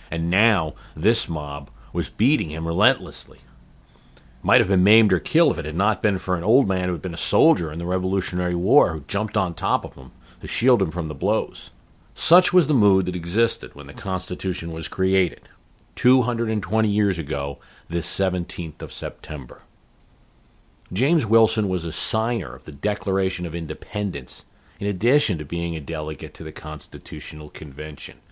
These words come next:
He spoke more than most delegates in the convention, and much of the Constitution bears the results of his logical construction. But yet, despite that,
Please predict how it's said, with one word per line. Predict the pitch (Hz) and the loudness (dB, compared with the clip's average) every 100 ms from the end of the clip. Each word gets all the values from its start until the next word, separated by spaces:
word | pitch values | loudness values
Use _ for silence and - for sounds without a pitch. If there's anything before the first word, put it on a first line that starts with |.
| _ - - | _ -20 -10
He | 101 | -8
spoke | - - 127 127 | -6 2 4 4
more | 98 110 139 | 2 4 4
than | 131 | 4
most | 110 95 104 - | 2 2 0 -2
delegates | - 90 92 85 87 - | -2 -2 -2 -4 -6 -6
in | |
the | 80 | -8
convention, | 73 85 71 85 85 - 71 69 - - - - | -8 -8 -6 -6 -4 -6 -10 -12 -20 -20 -16 -6
and | 92 | -2
much | 90 98 139 147 | 0 2 2 2
of | 95 | -2
the | 80 | -2
Constitution | - 98 98 90 - 87 - 107 92 92 82 - _ - | -6 -4 -4 -4 -4 -4 -2 -2 0 -2 -4 -8 _ -2
bears | 104 113 117 92 | 2 6 4 4
the | 101 | 0
results | 92 85 - 92 85 - - - - | 2 0 0 0 0 -4 -10 -14 -8
of | 82 | -6
his | 85 85 | -4 -4
logical | 78 80 73 78 78 80 | -4 -4 -4 -6 -8 -10
construction. | 73 78 - - 80 - - - - - - - | -12 -12 -6 -2 -2 -4 -14 -16 -20 -20 -20 -2
But | 113 | 4
yet, | 175 | 4
despite | 147 - - 180 214 - | 4 -2 0 0 0 -4
that, | 60 55 | -10 -12